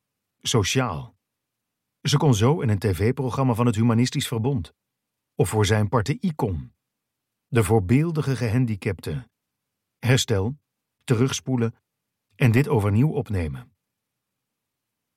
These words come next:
"Herman, Herman, daar, kijk, jouw tas!" Ze wipte in haar stoel,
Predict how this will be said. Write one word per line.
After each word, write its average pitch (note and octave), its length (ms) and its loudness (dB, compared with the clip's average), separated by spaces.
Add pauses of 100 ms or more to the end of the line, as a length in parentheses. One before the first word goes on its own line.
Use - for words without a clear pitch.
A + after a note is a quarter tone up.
(140)
"Herman, G#2 440 0 (140)
Herman, G3+ 280 0
daar, F3+ 220 2
kijk, F3 300 -4
jouw F3+ 180 2
tas!" - 400 -2 (800)
Ze G#2 220 0
wipte D3 300 -4
in A#2+ 100 -2
haar G2 140 -2
stoel, F2 400 -8